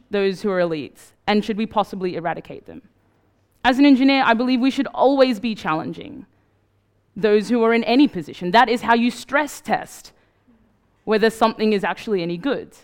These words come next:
The constant challenging of something, if we're all using the same rules,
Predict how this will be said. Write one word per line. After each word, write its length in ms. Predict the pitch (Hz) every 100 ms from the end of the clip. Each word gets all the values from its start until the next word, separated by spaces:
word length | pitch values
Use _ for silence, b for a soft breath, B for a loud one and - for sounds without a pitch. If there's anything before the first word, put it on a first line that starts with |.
| _ _ _ _ _ _ _ _
The 100 | -
constant 720 | - - 269 349 330 285 233
challenging 600 | - 220 294 285 190 180
of 80 | 165
something, 500 | - 170 - 104 - - -
if 260 | 403 440
we're 180 | 311 269
all 360 | 277 277 214 - _
using 300 | 226 269 262
the 80 | 226
same 260 | 240 226
rules, 460 | 311 269 170 262